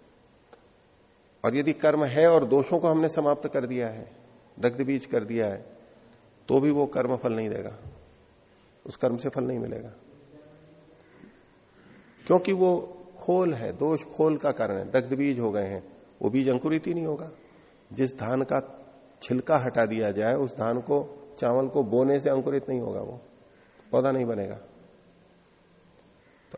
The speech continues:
ऐसे ही दोष जब हट जाते हैं, पूरे दग्ध बीज हो जाते हैं, तो जो कर्माशय बच भी गया है वो भी फल नहीं देगा,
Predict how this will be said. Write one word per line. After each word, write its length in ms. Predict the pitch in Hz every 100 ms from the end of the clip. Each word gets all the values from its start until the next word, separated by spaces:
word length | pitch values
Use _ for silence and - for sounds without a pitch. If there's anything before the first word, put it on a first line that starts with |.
| -
ऐसे 280 | 135 135 151
ही 120 | 147
दोष 300 | 113 139 156 147
जब 140 | 147
हट 140 | 123 113
जाते 340 | 117 113 127
हैं, 100 | 123
पूरे 300 | 120 120 127
दग्ध 260 | 120 107 117
बीज 240 | 123 127
हो 120 | 123
जाते 340 | 104 104 - 131
हैं, 120 | 135
तो 140 | 139
जो 120 | 120 120
कर्माशय 500 | 123 113 117 113 113
बच 280 | 98 120
भी 140 | 143 147
गया 200 | 123 107
है 240 | 95 - - - - - -
वो 80 | 127
भी 80 | 131
फल 180 | 139
नहीं 160 | 127 123
देगा, 300 | 107 98